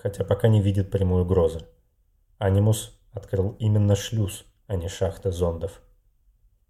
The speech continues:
К этому моменту Ингрид настраивает внешнюю оптику корабля и выводит картинку на экран. Что-то тёмное летит чётко в ворота центрального шлюза. «Что за херня?»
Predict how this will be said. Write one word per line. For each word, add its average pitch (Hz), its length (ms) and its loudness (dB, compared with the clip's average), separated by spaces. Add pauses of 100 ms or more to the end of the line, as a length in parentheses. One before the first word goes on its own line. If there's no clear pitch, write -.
(540)
К - 40 -18
этому 98 240 0
моменту 98 500 4
Ингрид 98 380 2
настраивает 95 640 4
внешнюю 98 460 2
оптику 92 380 -4
корабля 95 500 2 (480)
и 110 80 -4
выводит 107 420 2
картинку 101 520 -2
на 92 160 4
экран. 87 360 -6 (800)
Что-то - 400 -2
тёмное 101 420 4
летит 92 400 -2
чётко - 360 -4
в 98 140 -2
ворота 92 340 4
центрального 90 640 0
шлюза. 85 460 -6 (920)
«Что - 480 -10
за 110 140 0
херня?» 92 580 -2